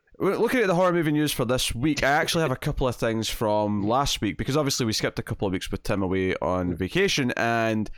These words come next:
Speaker 1: there was one or two things that had to kinda be talked about. There was a couple of things that had to be brought forward, uh,
Speaker 2: And
Speaker 1: and, and
Speaker 2: I feel like I
Speaker 1: discussed.
Speaker 2: probably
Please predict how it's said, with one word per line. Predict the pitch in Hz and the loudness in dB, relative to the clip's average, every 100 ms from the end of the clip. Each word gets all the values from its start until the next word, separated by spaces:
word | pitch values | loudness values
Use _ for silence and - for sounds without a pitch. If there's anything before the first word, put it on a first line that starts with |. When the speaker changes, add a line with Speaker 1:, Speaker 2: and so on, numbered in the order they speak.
| - | -8
Speaker 1:
there | 117 | -2
was | 131 165 | 0 2
one | 160 | 2
or | |
two | 156 143 | 2 -2
things | 123 123 113 | 0 0 0
that | 110 | 0
had | 120 117 | 0 -2
to | 113 | -2
kinda | 117 101 | -2 0
be | 92 | 0
talked | 101 82 87 | -2 -2 -2
about. | 82 | -2
There | 82 | 0
was | 104 | 0
a | 110 | -2
couple | - - | -2 -4
of | 117 | -2
things | 110 101 | 0 0
that | |
had | 98 98 | -2 -2
to | |
be | 95 | -2
brought | 90 80 | -2 -2
forward, | - 85 78 76 - - - - - | -2 -2 -2 -4 -8 -18 -20 -10 -2
uh, | 87 85 | 0 -2
Speaker 2:
And | - | -2
Speaker 1:
and, | 71 76 60 | -2 -2 -4
and | - 85 | -6 -4
Speaker 2:
I | |
feel | - 156 | 0 2
like | 165 | 2
I | 156 | 0
Speaker 1:
discussed. | - | 0
Speaker 2:
probably | 135 123 | 0 0